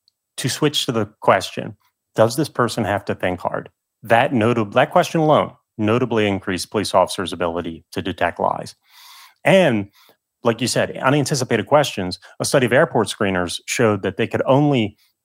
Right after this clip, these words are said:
uh, accurately detect lies in general. Like, they only caught, like, six percent of lying passengers.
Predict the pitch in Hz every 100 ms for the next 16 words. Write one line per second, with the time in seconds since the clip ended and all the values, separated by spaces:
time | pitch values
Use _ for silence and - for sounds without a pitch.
0 | _ 123 104 113 113 127 110 95 98 107
1 | 104 95 92 87 92 90 92 92 87 87
2 | 82 92 85 _ 123 165 143 - 117 110
3 | 95 - - - - 101 107 90 - -
4 | 98 92 87 90 87 98 85 92